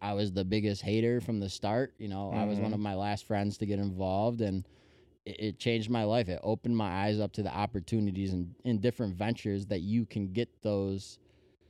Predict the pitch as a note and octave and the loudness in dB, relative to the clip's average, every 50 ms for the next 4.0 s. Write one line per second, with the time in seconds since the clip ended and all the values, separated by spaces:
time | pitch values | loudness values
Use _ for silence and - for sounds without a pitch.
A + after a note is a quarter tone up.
0 | _ _ _ _ _ - - - C3+ A#2+ A2+ A2 G#2 - - A#2 G#2+ A2 G#2+ - | _ _ _ _ _ -14 -6 -2 -2 -2 -2 -2 -4 -4 -2 0 0 0 0 -2
1 | - A2 G#2 F#2 G2 G2 F#2+ F2+ F#2+ G2+ G2 G2 G2 G#2 A2+ A2+ A2 G#2+ F#2+ F#2+ | -2 -2 0 0 0 0 -2 0 0 0 0 2 4 4 6 6 4 4 2 0
2 | F#2 F#2 G2 G2+ G2+ G#2+ A2+ - C#3 B2 G#2+ - - G#2+ G2+ F#2+ F#2 F#2 D#2+ D2+ | 0 0 0 2 2 2 2 2 2 0 0 0 0 0 0 2 0 0 -2 -2
3 | G2 F2+ F#2+ A#2 - G#2+ D#2+ - - G#2 G#2 G2+ - E2+ E2 F#2 E2+ D2+ D2 - | -2 0 0 0 0 0 -2 -2 0 0 0 0 -2 -4 -8 -8 -6 -8 -8 -10